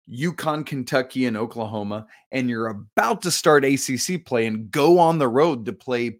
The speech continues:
Pitt, Clemson, and N C State. And you got Charleston Southern in between. It's your first home game in a minute. Everything surrounding honoring Eric Montross.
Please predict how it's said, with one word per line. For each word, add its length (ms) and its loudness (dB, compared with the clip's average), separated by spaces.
Pitt, 340 4
Clemson, 640 -4
and 160 -8
N 160 -6
C 180 -10
State. 320 -8
And 180 -6
you 80 -4
got 300 -4
Charleston 420 -4
Southern 320 -4
in 100 -8
between. 380 -14
It's 200 -4
your 140 0
first 360 0
home 360 -2
game 380 -2
in 120 -8
a 60 -8
minute. 320 -16
Everything 600 0
surrounding 540 -2
honoring 540 -2
Eric 300 -2
Montross. 760 -8